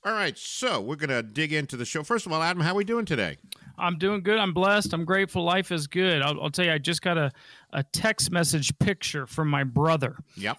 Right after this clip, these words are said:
Speaker 2: And, uh, I've got a younger brother and I got a younger sister, and, and he is up, uh, fishing today. So we,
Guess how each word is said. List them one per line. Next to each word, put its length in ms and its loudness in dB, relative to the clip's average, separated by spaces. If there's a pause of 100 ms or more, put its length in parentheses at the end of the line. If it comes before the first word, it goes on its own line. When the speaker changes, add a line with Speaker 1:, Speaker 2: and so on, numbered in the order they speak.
Speaker 2:
And, 480 2
uh, 320 2
I've 120 0
got 140 0
a 60 -2
younger 260 -2
brother 320 0
and 100 0
I 60 0
got 140 -2
a 40 -2
younger 300 -4
sister, 520 -4
and, 200 -6
and 160 -4
he 280 0
is 140 0
up, 200 0 (100)
uh, 300 0
fishing 560 -2
today. 340 -4
So 180 0
we, 300 -2